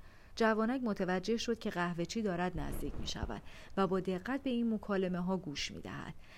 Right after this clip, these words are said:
از حضور او احساس ناراحتی کرد، اما یک راهنما پیدا کرده بود و نمی‌خواست این فرصت را از دست بدهد.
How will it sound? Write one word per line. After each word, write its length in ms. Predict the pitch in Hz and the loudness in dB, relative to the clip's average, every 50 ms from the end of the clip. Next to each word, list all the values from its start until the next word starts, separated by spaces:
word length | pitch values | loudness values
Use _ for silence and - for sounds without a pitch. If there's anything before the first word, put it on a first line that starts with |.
| - - | -6 0
از 240 | - 220 226 214 - | 2 2 2 2 2
حضور 340 | - 220 220 220 254 269 269 | 0 0 2 2 0 0 0
او 220 | 254 - 220 202 - | 0 0 0 0 0
احساس 420 | 170 165 160 - 185 190 190 - | 0 0 0 -2 -2 -2 -2 -2
ناراحتی 640 | 190 170 147 143 143 143 156 151 139 143 - 165 151 | -2 -2 -2 -2 -2 -2 -2 -4 -4 -4 -4 -6 -6
کرد، 360 | - - 127 - - - - - | -6 -4 -6 -4 -6 -6 -6 -4
اما 260 | 196 208 208 214 208 | 0 0 2 2 4
یک 240 | 202 214 233 - - | 4 4 2 2 2
راهنما 520 | 180 175 175 175 170 170 165 165 185 208 | 0 2 2 0 0 0 0 0 0 0
پیدا 340 | 208 240 240 233 220 226 220 | 0 2 2 2 2 2 0
کرده 340 | 220 233 226 214 208 196 220 | 0 0 -2 0 0 2 2
بود 180 | 202 208 190 | 2 2 2
و 60 | 214 202 | 2 2
نمی‌خواست 640 | 202 208 190 143 156 - - - 117 - - - | 4 2 2 0 -2 -6 -6 -6 -6 -6 -6 -8
این 100 | 82 101 | -8 -8
فرصت 500 | - 139 110 - - - 143 147 - 156 | -6 -6 -6 -4 -4 -4 -4 -6 -6 -6
را 80 | 139 127 | -6 -6
از 160 | 127 - - | -6 -6 -6
دست 260 | 135 87 - - - - | -6 -6 -6 -8 -8 -6
بدهد. 400 | - - 87 - - 170 - | -6 -6 -6 -8 -8 -8 -8